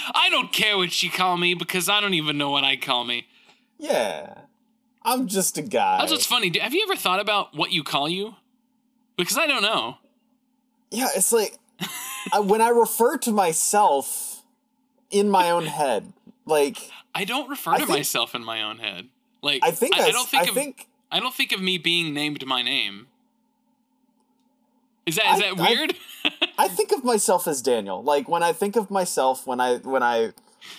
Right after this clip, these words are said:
Speaker 2: am playing out a situation, when I am writing a narrative of what I'm doing in my head, I, I use the term Daniel.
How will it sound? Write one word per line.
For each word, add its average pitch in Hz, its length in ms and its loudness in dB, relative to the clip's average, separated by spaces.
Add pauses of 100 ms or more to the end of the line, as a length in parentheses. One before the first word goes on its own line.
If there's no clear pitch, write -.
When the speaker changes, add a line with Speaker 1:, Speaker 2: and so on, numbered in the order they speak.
Speaker 2:
am 143 340 0 (340)
playing 208 400 2
out 170 260 4
a 160 100 2
situation, 139 600 -2
when 131 120 0
I 135 80 4
am 135 220 -2
writing 175 440 2
a 151 140 2
narrative 127 640 2
of 117 160 -4
what 123 160 2
I'm 120 320 2
doing 123 440 -2
in 127 220 -4
my 123 220 2
head, 139 500 -2 (500)
I, 139 280 4
I 139 120 4
use 127 520 -2
the 120 160 -4
term 110 460 -2 (140)
Daniel. 95 520 -4